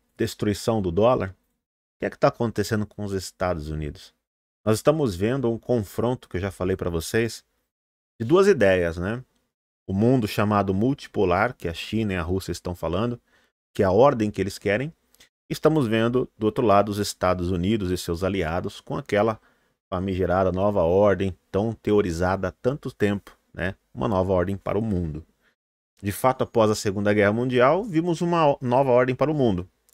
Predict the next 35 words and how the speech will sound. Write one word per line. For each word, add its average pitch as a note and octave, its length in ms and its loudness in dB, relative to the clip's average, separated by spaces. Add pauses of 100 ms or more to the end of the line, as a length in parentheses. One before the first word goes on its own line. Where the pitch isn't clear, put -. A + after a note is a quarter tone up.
Agora G#2+ 360 4
nós A2 140 -2
estamos G#2+ 340 -4
vendo G#2 340 -4 (420)
a A#2+ 80 4
busca C3 480 0
incessante A2 540 -4
também G2 340 -4 (460)
por F#2+ 80 -4
uma F#2+ 260 -4
outra A#2 600 2 (160)
nova F#2 480 -4 (120)
ordem, F2 460 -6
que - 140 -4
é - 20 2
aquela F#2+ 380 -2 (400)
que - 80 -20
foi F#2+ 100 -2
motivo F#2 320 -2
de F#2 100 -4
tantas F2 480 -6
teorias. G2+ 540 -2 (140)
Só C#3 260 2
que C#3 140 0
os B2+ 80 2
Estados B2 320 2
Unidos B2 440 0 (280)
encontraram A2+ 420 2
agora G2+ 320 0 (640)
um D#3 80 -6
grande D3 220 6
adversário, C#3+ 720 4
a C#3 60 -2
China, B2+ 500 -4 (380)
né? G#2 240 -6